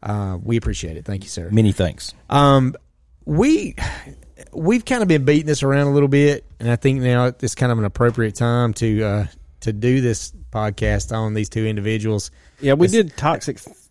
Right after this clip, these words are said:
Speaker 3: feminism, so why not
Speaker 1: Why
Speaker 3: do
Speaker 1: not just
Speaker 3: toxic masculinity?
Speaker 1: And, and not only that, toxic masculinity in sports, uh, which that probably runs rampant. Uh, so, um,
Speaker 2: Yeah, this is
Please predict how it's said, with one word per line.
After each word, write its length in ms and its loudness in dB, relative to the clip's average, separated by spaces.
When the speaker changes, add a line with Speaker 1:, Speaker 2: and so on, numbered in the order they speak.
Speaker 3:
feminism, 720 2
so 240 -2
why 200 2
not 260 0
Speaker 1:
Why 140 4
Speaker 3:
do 80 4
Speaker 1:
not 160 0
just 260 -4
Speaker 3:
toxic 420 -2
masculinity? 800 -2
Speaker 1:
And, 260 0
and 180 0
not 180 0
only 220 2
that, 280 2
toxic 460 -2
masculinity 840 0
in 340 -4
sports, 760 -6
uh, 180 -4
which 540 -8
that 360 -2
probably 520 0
runs 400 -2
rampant. 680 -8
Uh, 360 -6
so, 380 0
um, 500 0
Speaker 2:
Yeah, 160 -2
this 220 -2
is 0 -